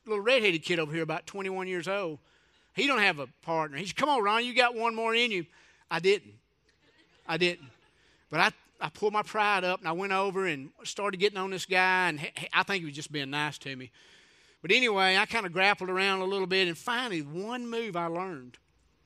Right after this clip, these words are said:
I put it on him. Yeah, the worst day of his life.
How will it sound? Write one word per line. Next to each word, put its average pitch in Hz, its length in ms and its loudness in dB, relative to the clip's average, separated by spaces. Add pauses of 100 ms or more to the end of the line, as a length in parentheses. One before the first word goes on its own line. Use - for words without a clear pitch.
(460)
I 175 60 -4
put 208 200 2
it 160 80 4
on 123 160 -4
him. 113 140 -14 (1500)
Yeah, 151 280 2 (600)
the 135 80 -8
worst 165 360 0
day 160 180 4
of 156 100 -2
his 147 140 -4
life. 127 380 -8